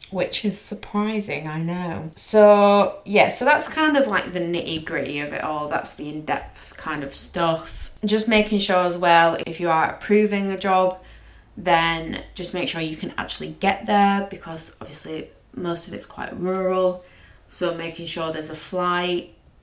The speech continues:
if you need a flight, or that you've got a car if you need a car, and if they can pick you up from somewhere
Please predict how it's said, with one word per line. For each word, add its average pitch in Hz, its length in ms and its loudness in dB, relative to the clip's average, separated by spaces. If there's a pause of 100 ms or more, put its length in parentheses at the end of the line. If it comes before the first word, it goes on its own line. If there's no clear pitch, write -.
(220)
if 165 200 -12
you 160 100 -10
need 190 240 -2
a 208 40 -2
flight, 185 720 -2 (320)
or 175 140 -2
that 156 160 -6
you've - 160 -10
got - 140 -8
a - 40 -12
car 165 800 -2
if - 180 -14
you 156 60 -12
need 156 180 -10
a - 40 -18
car, 160 460 -10
and 160 340 -6 (240)
if - 460 -8 (560)
they 170 80 0
can 165 160 -8
pick 165 300 -8
you 156 120 -8
up - 120 -2
from 160 180 -8
somewhere 160 720 -4